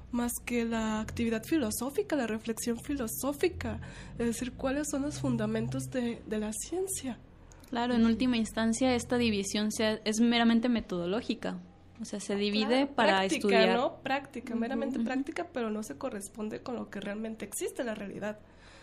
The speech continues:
Speaker 1: que está conformada por diferentes niveles
Speaker 3: Así
Speaker 1: de
Speaker 3: es.
Speaker 1: conocimiento. Ujú.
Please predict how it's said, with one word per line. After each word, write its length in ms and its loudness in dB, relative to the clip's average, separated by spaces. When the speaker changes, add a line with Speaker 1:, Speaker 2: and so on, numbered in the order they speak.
Speaker 1:
que 260 -4
está 500 -4
conformada 600 -4
por 180 -6
diferentes 560 -6
niveles 440 -4
Speaker 3:
Así 300 -2
Speaker 1:
de 140 2
Speaker 3:
es. 60 -2
Speaker 1:
conocimiento. 640 -8
Ujú. 520 0